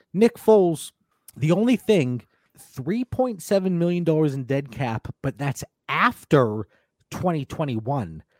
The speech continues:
So I do think we could get two years out of Nick Foles. And whether or not you like him or not, there is, at that price, it's all gravy. So there's two questions I have for you, Dan. I, I wanna hear your thoughts on the quarterbacks, and I think we know what they are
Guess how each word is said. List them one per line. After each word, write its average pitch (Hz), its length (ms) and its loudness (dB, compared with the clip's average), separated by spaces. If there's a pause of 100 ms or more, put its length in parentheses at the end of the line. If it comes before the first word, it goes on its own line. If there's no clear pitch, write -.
(220)
So - 160 0
I 320 220 4
do 320 160 8
think 330 320 -2
we 240 120 0
could - 360 -2
get 233 320 0
two 269 260 -2
years 240 360 -4
out 175 100 2
of 151 60 -6
Nick 165 220 -6
Foles. 247 480 -6 (340)
And 196 180 2
whether 247 260 4
or 294 80 -2
not 262 240 2
you 190 140 0
like 180 240 0
him 196 160 -4
or 180 80 -2
not, 147 360 -2 (420)
there 165 260 6
is, 175 480 0 (340)
at 170 140 -2
that 175 240 -2
price, 190 640 -6 (720)
it's 185 160 2
all 202 180 6
gravy. 135 600 -6 (220)
So - 160 2
there's 175 160 2
two 254 160 0
questions 190 340 -2
I 170 60 0
have 151 200 0
for 139 100 -16
you, 135 100 -4
Dan. 117 220 -6
I, 127 120 -8 (280)
I 160 80 4
wanna 226 160 4
hear 208 180 -4
your 190 100 -2
thoughts 160 320 -2
on 165 60 -10
the 156 60 -8
quarterbacks, 113 500 -8
and 120 80 -4
I 117 60 -6
think - 200 -8
we 180 120 -4
know 139 120 4
what 139 180 2
they 185 120 2
are 110 320 0